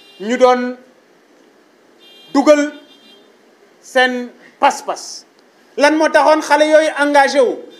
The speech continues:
nekk ci mbedd mi di xeex ba seen bakkan rot? Dañu leen digoon ne dafa am projet,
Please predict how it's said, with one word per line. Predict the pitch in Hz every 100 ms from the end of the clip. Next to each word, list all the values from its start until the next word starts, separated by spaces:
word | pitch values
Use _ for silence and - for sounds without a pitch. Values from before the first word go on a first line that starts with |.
| -
nekk | 262 294 269
ci | 277
mbedd | 285 277
mi | 277
di | 277
xeex | 277 294 294 - - -
ba | 269
seen | 277 262
bakkan | 262 262 240
rot? | 240 - - - _ _ _ _ _ _ _ 170
Dañu | 220 220
leen | 226 220 190
digoon | 269 262 220 - - - _ _ _ _ _
ne | 208
dafa | 202 220 220
am | 202 -
projet, | 240 220 - 113